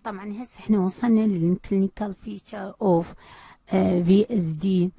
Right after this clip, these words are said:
آه، هذا المريض يصير عندنا، يعني اذا ناخ-، اذا نسمع، نسمع عند سيستوليك مارمر، يصير عنده ديسنيا،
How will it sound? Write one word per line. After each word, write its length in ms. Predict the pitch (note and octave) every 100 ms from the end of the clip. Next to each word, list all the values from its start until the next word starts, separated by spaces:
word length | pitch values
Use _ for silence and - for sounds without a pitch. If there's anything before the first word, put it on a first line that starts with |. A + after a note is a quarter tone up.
| _ - - - -
آه، 20 | G3
هذا 420 | G3+ G3+ B3+ A3+
المريض 520 | G3+ F3 F#3+ G3+ G3 -
يصير 400 | A3 - G#3+ G3
عندنا، 580 | F3 F3 F3+ E3+ E3+ E3+
يعني 380 | E3+ D#3+ E3 E3
اذا 140 | E3
ناخ-، 360 | F3 F#3 - -
اذا 420 | A#3+ G#3 F#3 F3
نسمع، 480 | F#3+ - F3+ E3+ - B3
نسمع 800 | A3 F3+ E3+ - G3 F3+ E3 - _ _ -
عند 520 | F#3+ E3+ F3 F#3 F3+ - _ _
سيستوليك 720 | - A3+ G#3 - F3 F3 - F3+
مارمر، 680 | E3+ F3 E3+ E3 F3 G#3 G3+
يصير 280 | F#3 - G3+
عنده 300 | E3+ F3 E3+
ديسنيا، 760 | E3 F#3 - - F#3 F3 F3